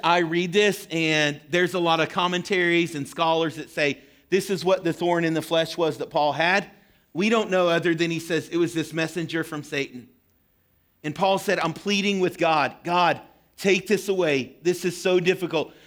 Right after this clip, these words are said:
This is so hard." And once again, God says, "I'm doing something in your life." And no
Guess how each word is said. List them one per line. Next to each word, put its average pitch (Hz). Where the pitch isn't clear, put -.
This 190
is 190
so 190
hard." 175
And 165
once 180
again, 165
God 160
says, 156
"I'm 151
doing 160
something 160
in 151
your 143
life." 165
And 160
no 170